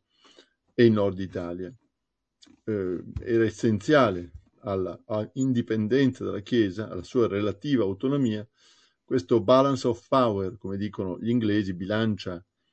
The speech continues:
delle forze, del potere, fra le potenze presenti in Italia,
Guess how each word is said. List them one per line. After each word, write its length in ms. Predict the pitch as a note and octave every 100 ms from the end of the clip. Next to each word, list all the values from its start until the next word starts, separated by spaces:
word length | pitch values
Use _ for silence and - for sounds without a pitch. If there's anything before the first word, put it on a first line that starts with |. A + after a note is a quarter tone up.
| _ _
delle 300 | F#2 F#2 F#2+
forze, 440 | - B2+ A#2 -
del 160 | F#2+ F#2
potere, 640 | A#2+ A#2 G#2+ F#2 F#2 G2 _ _ _ _ _ _ _
fra 300 | - - B2+
le 120 | A2
potenze 580 | - C3 A2+ F2+ F2 G2
presenti 480 | - G2 G#2 G#2 A2+
in 80 | B2
Italia, 480 | B2 F#2 F2 F#2